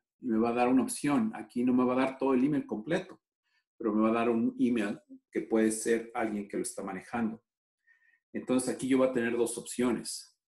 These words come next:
La primera es, hay, que esa persona no es la que lo está haciendo, entonces me van a pedir a mí, le van a mandar un email a esta persona diciendo que yo estoy pidiendo el negocio, que es, yo estoy pidiendo,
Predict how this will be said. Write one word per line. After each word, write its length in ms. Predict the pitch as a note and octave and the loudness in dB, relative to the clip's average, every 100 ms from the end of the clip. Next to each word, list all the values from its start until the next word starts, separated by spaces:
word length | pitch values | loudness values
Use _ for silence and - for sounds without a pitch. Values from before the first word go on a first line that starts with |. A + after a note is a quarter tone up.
| _ _ _ | _ _ _
La 140 | G2 | -10
primera 560 | - G2 G#2+ B2+ D3+ - | -8 -6 -2 -2 -2 -4
es, 540 | A#2+ A#2+ - - - _ _ _ _ _ _ _ _ _ _ _ _ _ | -2 0 -2 -8 -12 _ _ _ _ _ _ _ _ _ _ _ _ _
hay, 340 | A2 G2+ G#2+ - | -4 -4 -4 -8
que 440 | - G2+ F#2+ - _ _ | -2 -2 -2 -8 _ _
esa 220 | A#2 A#2 | -8 -4
persona 340 | A2+ G#2 G#2 G2+ | -4 -4 -2 -2
no 120 | G#2 | -2
es 80 | G#2+ | -2
la 180 | G#2 - | -6 -4
que 360 | F#2+ F#2 F#2 | -4 -4 -6
lo 120 | F#2 G#2 | -8 -10
está 200 | - G#2 | -6 -8
haciendo, 540 | - G#2 A2 C#3 - | -6 -4 -2 -4 -4
entonces 300 | G2 A2 G2 | -6 -4 -4
me 60 | F#2+ | -4
van 120 | G#2+ | -4
a 100 | A2 | -4
pedir 220 | - G2+ | -4 -4
a 60 | F#2+ | -4
mí, 420 | G2 G#2 A2 - - _ _ | -2 0 0 -2 -20 _ _
le 360 | - - - G#2 | -20 -20 -8 -2
van 140 | A2 | 2
a 40 | G#2 | 2
mandar 240 | G#2 G#2+ | 2 0
un 140 | G#2 | 4
email 240 | A2 G2+ F#2+ | 4 4 0
a 40 | |
esta 220 | F#2 - | -6 -6
persona 420 | A#2+ - A2 G#2+ A2 | -4 -4 0 0 0
diciendo 480 | - G#2 F#2+ F2+ | -4 -4 -4 -6
que 180 | - F2 | -6 -2
yo 180 | G2 A#2+ | 2 2
estoy 320 | A#2+ - G#2+ | 2 -2 -4
pidiendo 640 | G#2+ G2+ F#2+ F#2 F#2+ - - | -4 -8 -6 -4 -4 -6 -6
el 180 | G2 F2+ | -10 -10
negocio, 600 | F2+ F2+ F2 - A2+ - | -12 -10 -10 -8 -10 -8
que 140 | F#2+ | -8
es, 200 | F#2 - - | -8 -10 -6
yo 120 | G#2+ | -6
estoy 200 | - G2 | -4 -10
pidiendo, 560 | - F#2+ F#2 F#2 G2 | -12 -14 -12 -10 -10